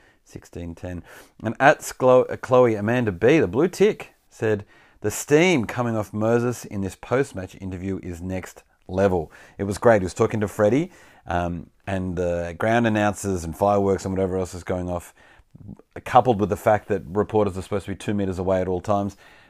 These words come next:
meant that Freddie was screaming his questions at, at <laughs> poor Moses, who just couldn't hear him.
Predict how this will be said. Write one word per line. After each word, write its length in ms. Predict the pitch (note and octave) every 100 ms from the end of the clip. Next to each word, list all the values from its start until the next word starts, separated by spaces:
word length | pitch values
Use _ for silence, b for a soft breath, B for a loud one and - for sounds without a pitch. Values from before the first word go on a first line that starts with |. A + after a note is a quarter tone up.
| -
meant 180 | G2+ F#2+
that 140 | G2
Freddie 240 | - A2
was 120 | G2 F2+
screaming 720 | - - A2+ A#2+ C#3+ C#3 A2+
his 140 | G#2+
questions 500 | - G#2+ G2+ G#2 F#2+
at, 200 | F2+ F2 -
at 280 | - - A2+
<laughs> 20 |
poor 340 | - - B2 A2+
Moses, 640 | G2+ - A#2+ A#2+ A2+ A#2+
who 80 | G#2+
just 260 | F#2 B2+
couldn't 200 | - G2
hear 180 | G2 G#2
him. 80 | G2+